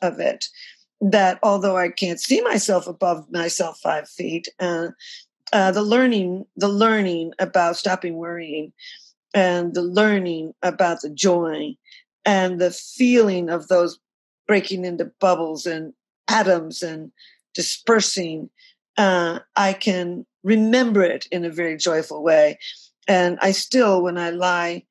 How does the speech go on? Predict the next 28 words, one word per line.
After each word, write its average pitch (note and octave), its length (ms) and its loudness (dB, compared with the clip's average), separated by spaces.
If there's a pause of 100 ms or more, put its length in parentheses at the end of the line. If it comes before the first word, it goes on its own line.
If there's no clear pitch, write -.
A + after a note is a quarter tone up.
(460)
there F3 300 6
and E3 140 -4
do F#3+ 120 0
the F3 100 -4
meditating, D#3+ 680 -2 (120)
I E3+ 140 0
really F#3+ 840 0 (200)
see F#3+ 800 0
the E3 140 -2
Milky E3+ 320 -2
Way. E3+ 180 4
You F3 60 0
know, A3+ 200 -2
that B3+ 280 0
classic F#3 500 0
picture D3+ 280 -6
that D#3+ 180 0
we E3+ 140 0
all D#3 180 -2
see D3+ 200 -6
of D3 120 -2
the D#3 80 -10
Milky D3+ 360 -8
Way D#3+ 300 -2 (500)
and, F3+ 380 0 (100)
and F3+ 280 -4
my F3+ 540 0 (340)
infinitesimal F3+ 1300 0